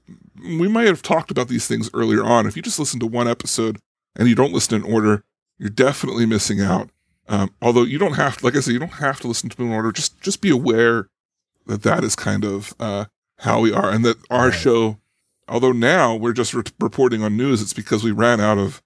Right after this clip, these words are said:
Speaker 1: out of material, and that's kind of why it's kind of sparse and,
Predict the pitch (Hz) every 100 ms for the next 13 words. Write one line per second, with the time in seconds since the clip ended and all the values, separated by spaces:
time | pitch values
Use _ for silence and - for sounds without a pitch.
0 | _ _ _ _ - 98 101 104 - 127
1 | 120 101 98 101 107 - 110 98 95 101
2 | 104 - - 98 92 - 101 101 92 -
3 | 104